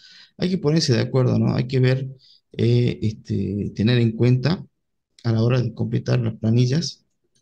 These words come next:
de la síntesis de los proyectos, qué es lo que se está graficando, ¿no? Ratificación elevada. Perfecto. ¿Y cómo?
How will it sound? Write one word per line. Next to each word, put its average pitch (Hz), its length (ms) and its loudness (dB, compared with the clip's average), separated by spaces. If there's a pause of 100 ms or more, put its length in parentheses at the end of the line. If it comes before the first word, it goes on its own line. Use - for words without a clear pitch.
(120)
de 107 100 0
la 98 100 -6
síntesis 127 560 -2
de - 80 -8
los 123 100 -10
proyectos, - 1080 -4
qué 113 100 4
es 123 60 6
lo 123 100 4
que 107 100 -4
se - 140 -4
está - 160 2
graficando, 107 680 2
¿no? 135 340 0
Ratificación 113 840 -2
elevada. 104 320 -6 (440)
Perfecto. - 480 -10 (360)
¿Y 123 120 -8
cómo? 110 280 2